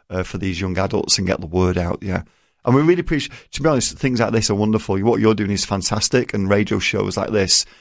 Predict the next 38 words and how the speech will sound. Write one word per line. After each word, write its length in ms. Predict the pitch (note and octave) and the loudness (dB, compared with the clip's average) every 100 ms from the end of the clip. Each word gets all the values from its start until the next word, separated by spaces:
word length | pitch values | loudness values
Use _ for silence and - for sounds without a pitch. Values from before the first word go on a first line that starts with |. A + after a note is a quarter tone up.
| _ _ _ | _ _ _
help 340 | - B2 A2 B2+ | 0 0 0 -4
us 120 | - | -6
because 240 | G#2+ B2 | -6 -2
we 60 | C#3 | 0
have 160 | B2+ A2 | 0 0
no 180 | G#2+ | -2
money 220 | G2+ G2+ G2 | -2 -2 -2
to 240 | - - | -2 -2
advertise, 580 | G#2 G#2 - F#2+ F#2 F2+ | -2 0 -2 -2 -2 -4
and, 160 | F#2+ - | -4 -4
and 80 | G2+ | -4
the 40 | |
fact 180 | - - | -2 -2
you 120 | G#2+ G#2 | -2 -2
let 180 | G#2+ | -2
us 300 | G2+ F#2 - - _ _ | -2 -2 -2 -4 _ _
share 600 | - - B2+ B2 A2+ G2 - _ _ - | -2 0 4 4 4 2 -4 _ _ -6
is 180 | G#2+ | -4
incredible. 480 | A2 - B2+ A2+ G2 | -2 2 2 2 -4
For 200 | F#2+ B2+ | 0 2
every 340 | B2 A#2+ G#2 - _ _ _ | 2 2 0 -2 _ _ _
four 400 | - - C3 A2 | -6 2 4 6
people 540 | - B2 A#2 - G2 | 4 4 2 2 0
that 80 | G2 | 0
we 120 | G#2 | -2
recruit, 720 | F#2 G2 - C3+ F#2+ - - - _ _ _ | -2 -4 2 2 2 -2 -8 -10 _ _ _
uh, 180 | G#2 G#2+ | 2 4
we 120 | C#3+ | 2
can, 300 | D3 G#2+ F#2+ | 0 -2 -4
we 120 | A#2 | -6
can 140 | A#2 A2 | -4 -4
effectively 520 | - - - F2+ F#2+ | -2 -2 -2 -4 -4
change 400 | - G2+ F#2 - | -4 -4 -2 0
several 320 | - G2+ G2 | 0 0 0
schools. 600 | - - G2+ G2 G2+ - _ | -4 -2 -2 -2 -4 -6 _
Yeah, 140 | A2+ F2 | -10 -8
it's 180 | - F#2+ | -6 -2
wonderful. 380 | G#2 F2 F2+ | -2 -2 -6